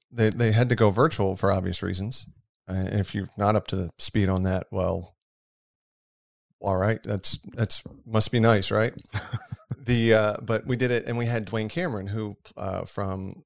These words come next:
Power Rangers Operation Overdrive. It wasn't that great of a season, but he was a cool dude, and he was in New Zealand. He was actually calling from the future 'cause it was twelve hours ahead,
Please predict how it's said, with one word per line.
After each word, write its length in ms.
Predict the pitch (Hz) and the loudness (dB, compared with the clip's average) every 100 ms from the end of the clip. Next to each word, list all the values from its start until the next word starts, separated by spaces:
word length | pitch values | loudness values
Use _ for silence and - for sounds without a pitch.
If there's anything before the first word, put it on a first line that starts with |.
| - | -10
Power 280 | 104 101 104 | -6 -4 -4
Rangers 500 | 104 98 101 98 90 | -4 -6 -6 -6 -6
Operation 540 | 101 101 101 104 98 | -6 -6 -6 -6 -6
Overdrive. 560 | 113 107 98 95 92 - | -6 -4 -6 -8 -10 -10
It 100 | - | -8
wasn't 280 | 147 131 117 | -4 -4 -4
that 140 | 104 | -6
great 180 | - 101 | -4 -4
of 80 | 98 | -2
a 60 | 92 | -4
season, 420 | 117 113 113 123 _ _ _ - | -2 -2 -4 -8 _ _ _ -6
but 100 | 117 | 0
he 80 | |
was 80 | 135 | 0
a 60 | 113 | -2
cool 180 | - 104 | -4 -4
dude, 320 | 98 98 117 _ _ _ | -4 -8 -12 _ _ _
and 420 | 110 107 104 98 - | -6 -4 -6 -8 -10
he 180 | - 127 | -8 -6
was 160 | 120 | -4
in 100 | 107 | -4
New 120 | 104 101 | -4 -2
Zealand. 420 | 151 120 - - _ _ | -2 -4 -6 -16 _ _
He 80 | 123 | -2
was 80 | 117 | 0
actually 280 | 113 107 | 0 -2
calling 340 | 98 104 104 98 | -2 -2 0 -2
from 160 | 98 | -4
the 80 | 90 | -6
future 380 | - 107 - 90 | -6 -8 -6 -8
'cause 220 | - 95 | -8 -6
it 80 | 92 | -6
was 420 | 98 92 - - - | -8 -8 -8 -10 -2
twelve 220 | 107 98 | 0 2
hours 260 | 98 92 | 0 -2
ahead, 320 | 90 95 110 | -4 -4 -4